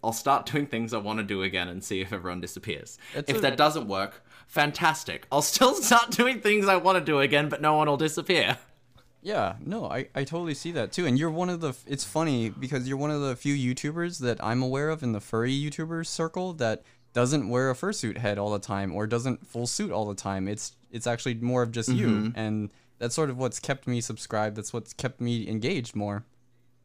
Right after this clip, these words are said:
Speaker 1: Oh, thank you. It's really nice to hear that, 'cause I didn't have a fursuit just 'cause I was broke. <laughs> Like, it wasn't, like, a choice. I just didn't
Speaker 2: Yeah.
Speaker 1: have one.
Speaker 2: Yeah.
Speaker 1: Uh, but I was lucky in the sense that when I started my channel,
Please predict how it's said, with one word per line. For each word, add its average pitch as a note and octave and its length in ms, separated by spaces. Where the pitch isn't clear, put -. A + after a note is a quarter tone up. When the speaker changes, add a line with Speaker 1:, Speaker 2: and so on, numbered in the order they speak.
Speaker 1:
Oh, G#3+ 120
thank G4 280
you. B2 100
It's A2+ 160
really E3 140
nice F3 180
to B2 100
hear D3 160
that, F#2+ 320
'cause A2 340
I A#2+ 100
didn't C#3+ 200
have C3 240
a B2+ 60
fursuit A2+ 540
just A#2+ 160
'cause A#2+ 140
I G2+ 80
was E2 120
broke. A2+ 520
<laughs> - 60
Like, C3+ 380
it F#3+ 120
wasn't, D#3+ 320
like, C3+ 200
a G2 100
choice. A#2 460
I A#2 100
just B2 240
didn't A#2 200
Speaker 2:
Yeah. F#2 40
Speaker 1:
have G#2 220
one. E2+ 340
Speaker 2:
Yeah. G#2+ 300
Speaker 1:
Uh, A2 320
but B2+ 240
I C3 200
was C3+ 440
lucky C#3 640
in B2 100
the A#2 80
sense B2 460
that - 160
when G#2 160
I A2+ 220
started G#2+ 480
my G2+ 220
channel, E2+ 520